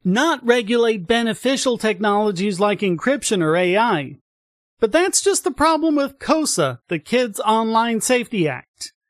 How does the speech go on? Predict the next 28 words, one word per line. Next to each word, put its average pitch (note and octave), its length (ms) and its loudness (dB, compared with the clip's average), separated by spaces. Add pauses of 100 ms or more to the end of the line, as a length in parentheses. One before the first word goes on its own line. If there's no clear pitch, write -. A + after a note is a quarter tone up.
(200)
The F3+ 100 2
danger A#3+ 480 2
to G#3+ 80 2
kids A3 320 0
online, F#3+ 640 2 (220)
which F3+ 220 0
is D#3+ 180 -2
real C#4 400 2
but B3 260 2
way C4+ 480 2
overstated, B3+ 1040 0 (280)
isn't D4 400 2
at C#4+ 220 0
all D4 320 4
prevented A#3 580 0
by G3+ 220 2
government G#3+ 500 2
infringing A3 600 0
on G#3 140 0
the F#3+ 60 -2
First A3+ 360 0
Amendment A3+ 500 0
in A3+ 80 0
the A#3+ 60 -2
name C4 240 0
of C4+ 160 -4
protecting D4 500 0
them. B2 300 -2